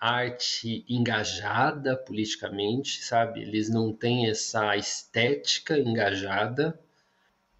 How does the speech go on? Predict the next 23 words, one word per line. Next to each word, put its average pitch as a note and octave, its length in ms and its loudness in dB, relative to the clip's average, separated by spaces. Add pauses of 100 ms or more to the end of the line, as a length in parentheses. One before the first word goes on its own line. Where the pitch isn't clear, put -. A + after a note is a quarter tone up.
(240)
e, G#2+ 600 -2
e A#2+ 100 2
não C#3 220 4
coloca C3+ 420 2
lado, A#2 840 2
coloca A#2 360 0
a A#2 40 0
minha A#2 140 0
história A#2+ 380 2
pessoal. A2 760 2
Eu B2 100 4
acho B2 280 0
isso D3 680 2 (760)
muito, C#3+ 400 2
muito D3 300 4
legal, F#2+ 720 2 (160)
porque A2+ 800 0 (500)
a G#2 40 -14
minha A2 180 -4
história C3 480 2
é C#3 140 4
também C3 400 0
política. G#2+ 840 -4